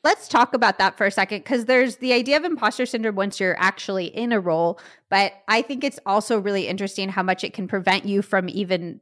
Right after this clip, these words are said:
starting something. Do you have any advice for when you're like, "Should I start a business? Am I qualified to go for this job? Should I start a novel?" or something like that?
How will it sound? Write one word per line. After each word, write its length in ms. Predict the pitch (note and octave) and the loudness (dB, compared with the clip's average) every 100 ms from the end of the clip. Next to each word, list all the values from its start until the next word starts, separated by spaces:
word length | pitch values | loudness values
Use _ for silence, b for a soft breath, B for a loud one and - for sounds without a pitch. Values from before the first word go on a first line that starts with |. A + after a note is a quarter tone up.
| - | -12
starting 640 | - - G#3 A3 F#3+ C3 | -10 0 4 4 2 -4
something. 540 | D3+ D3+ D3 - A#2+ E3 | -6 -6 -6 -6 -6 -6
Do 100 | - | 0
you 120 | A3+ | 2
have 200 | A#3+ C4 | 4 2
any 220 | B3+ B3 | 2 2
advice 400 | A3+ G3+ F3+ - | 2 2 0 0
for 140 | - G3+ | 0 0
when 160 | G3+ | 2
you're 100 | G3 F#3 - | 0 -2 0
like, 240 | G#3 G3+ | -2 -2
"Should 260 | - - D4+ | -6 0 4
I 140 | A3+ | 4
start 320 | F#3+ - F3+ | 2 2 2
a 40 | F3+ | 2
business? 640 | F3 E3+ F3+ E3+ E3 - - | 0 -2 -2 0 -2 -6 -6
Am 180 | A3 B3+ | 0 2
I 140 | A#3 G3+ | 2 2
qualified 760 | - F3+ F3 F3 F#3 E3+ E3 | 2 2 2 2 2 2 0
to 100 | - | -8
go 180 | F#3 F3+ | -4 -2
for 160 | E3+ F3 | -2 -2
this 300 | E3 E3 - | -2 -4 -4
job? 540 | - E3+ E3 D#3+ E3 - | 0 4 6 4 2 -4
Should 260 | - A#3 A3 | -4 0 2
I 240 | G3+ F#3 - | 4 2 -2
start 260 | - F#3+ | 0 2
a 80 | F#3+ | 2
novel?" 420 | G#3 C4 A3 F#3 D#3+ | 4 4 4 4 2
or 100 | D3+ | 0
something 380 | - F#3 F3+ F3+ | -2 -6 -4 -2
like 180 | E3+ | 0
that? 360 | - D#3 - - | 2 0 0 -6